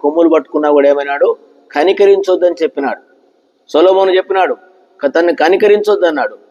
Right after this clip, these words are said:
అదే రాలేదు. అభిషేక్ ఏమైనాడంటే చివరి వరకు కూడా ఉన్నారు. ఆరంభంలో వారు ప్రయాసపడుతూ వచ్చినారు. మ-,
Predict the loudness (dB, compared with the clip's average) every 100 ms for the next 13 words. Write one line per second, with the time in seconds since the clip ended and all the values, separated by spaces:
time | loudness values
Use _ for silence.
0 | _ -4 0 2 2 2 2 2 2 0
1 | -2 0 0 0 -2 0 0 0 0 -2
2 | -2 _ _ -6 2 4 4 2 0 -2
3 | -2 0 0 -2 -2 -6 -6 -20 _ _
4 | -2 2 2 2 0 0 2 2 0 -2
5 | -2 -2 -2 -4 -4 -2 -2 -2 -2 0
6 | 2 2 -2 -10 -20 _ _ -20 _ _
7 | _ _ _ -4 0